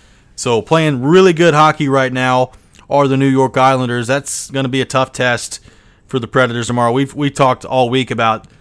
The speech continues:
how difficult this week is going to be for the Predators, with the Islanders coming into town and then a back-to-back set against the Saint Louis Blues on Saturday and Sunday, with Hockey Day in America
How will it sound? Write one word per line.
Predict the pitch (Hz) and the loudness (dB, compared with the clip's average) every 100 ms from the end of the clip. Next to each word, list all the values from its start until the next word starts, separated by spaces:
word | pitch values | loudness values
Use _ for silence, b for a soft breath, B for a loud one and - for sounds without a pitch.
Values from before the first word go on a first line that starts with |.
| b b - | b b 0
how | 123 | 0
difficult | 110 117 139 131 123 117 | 2 0 0 0 -2 -2
this | 120 107 | -4 -6
week | 117 127 123 | -2 -2 -2
is | 107 | -6
going | 117 123 107 | -4 -2 -4
to | |
be | 98 120 | -4 -6
for | 113 120 | -4 -6
the | 117 | -2
Predators, | 123 120 120 107 | 0 0 -2 -2
with | 120 123 | -2 0
the | 117 | 2
Islanders | 120 117 113 110 | 2 2 -2 -4
coming | 127 120 | -4 -2
into | 120 110 | -4 -2
town | 117 113 | -2 -2
and | 110 | -2
then | 117 | -4
a | 98 | -2
back-to-back | 113 117 - 110 113 110 | 0 0 0 0 0 0
set | - 131 123 - b b b - | -6 -4 -4 -6 b b b -12
against | 123 127 - | -8 -8 -8
the | 123 110 | -10 -8
Saint | - 143 110 | -6 -6 -6
Louis | 135 120 - | -6 -6 -8
Blues | - 147 165 160 156 147 - b b b b | -6 0 0 0 -2 -6 -12 b b b b
on | 131 135 | -4 -4
Saturday | - 143 135 131 131 127 | -2 0 2 0 0 -2
and | 123 120 | -2 -4
Sunday, | - 135 123 117 | -2 -2 0 -2
with | 117 | -4
Hockey | - 151 - 165 | 0 0 2 0
Day | 139 135 135 | 2 4 2
in | 120 | 0
America | 113 123 135 120 110 107 | -2 2 2 2 -2 -2